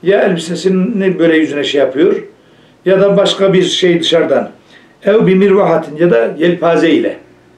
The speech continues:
Mirvaha, yelpaze. Böyle bazı yapılan şeyler var, böyle, e, sineklerden falan korunmak için ya da böyle rüzgar vermesi için, e, ona yelpaze deniyor.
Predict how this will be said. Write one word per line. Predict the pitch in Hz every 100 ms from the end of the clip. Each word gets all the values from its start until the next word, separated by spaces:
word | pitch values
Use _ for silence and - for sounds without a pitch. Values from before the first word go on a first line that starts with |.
| _ _ _ _ _
Mirvaha, | 180 190 165 196 202
yelpaze. | 202 190 165 160 120 123
Böyle | 151 147 - - _ 151
bazı | 156 151
yapılan | 151 - 151
şeyler | - 151 151
var, | 143 127 120
böyle, | 135 127 - _ _ -
e, | 127
sineklerden | 120 143 139 - 135 135
falan | 123 135 127
korunmak | 127 127 127 127
için | - 117 104 - _ _ _ 151
ya | 139
da | 135
böyle | 139 131
rüzgar | 131 147 147
vermesi | 139 123 117 -
için, | 180 180 - - - _ 135
e, | 131 131
ona | 156 156
yelpaze | 151 151 160 160 156 143
deniyor. | 123 135 202